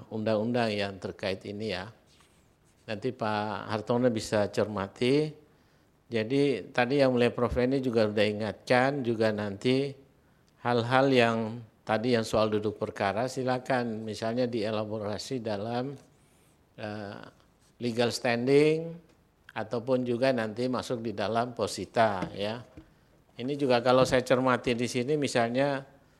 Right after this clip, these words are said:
nanti di petitum itu, terutama petitum empat, ya, memerintahkan kepada pembentuk undang-undang dan seterusnya ini,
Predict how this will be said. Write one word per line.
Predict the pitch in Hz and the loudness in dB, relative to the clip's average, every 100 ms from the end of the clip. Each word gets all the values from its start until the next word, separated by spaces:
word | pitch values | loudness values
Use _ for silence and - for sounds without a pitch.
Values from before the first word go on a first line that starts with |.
| _ _ _ - | _ _ _ -10
nanti | 117 117 143 | -6 -4 -2
di | 123 120 | 0 0
petitum | - 117 127 117 123 123 123 | 0 0 0 0 0 0 -2
itu, | 117 113 - 156 160 131 143 - - | -8 -4 2 4 4 2 -6 -14 -6
terutama | 127 120 131 135 143 | -4 -2 -2 -2 -2
petitum | 135 120 120 131 123 127 | -2 -2 -4 -4 -4 0
empat, | 139 127 123 | 0 0 0
ya, | 117 143 - _ _ _ _ _ _ _ _ _ | -4 -4 -12 _ _ _ _ _ _ _ _ _
memerintahkan | - 131 139 139 131 135 147 151 | -8 0 0 2 2 0 0 -2
kepada | 143 143 135 139 | 0 2 4 2
pembentuk | 143 135 131 135 131 | 0 0 0 0 0
undang-undang | 131 135 139 135 | 2 2 2 2
dan | 127 120 | 2 0
seterusnya | - 123 117 127 123 120 98 | -2 0 0 -2 -2 -2 -4
ini, | 113 113 123 147 160 170 170 | -4 -4 -2 0 0 -2 -4